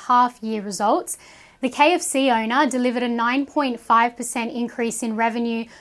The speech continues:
to a record five hundred and thirty-four point two million dollars and a thirty-one point six percent increase in underlying N pat to twenty-eight point nine million.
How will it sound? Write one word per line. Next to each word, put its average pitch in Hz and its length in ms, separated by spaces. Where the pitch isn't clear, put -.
to 269 160
a 247 80
record 254 400
five 240 300
hundred 233 340
and 220 140
thirty-four 240 640
point 220 300
two 254 300
million 220 380
dollars 220 480
and 277 500
a 240 320
thirty-one 247 540
point 226 280
six 269 300
percent 247 340
increase 220 480
in 226 80
underlying 220 540
N 240 220
pat 220 320
to 226 140
twenty-eight 233 500
point 214 320
nine 220 320
million. 196 500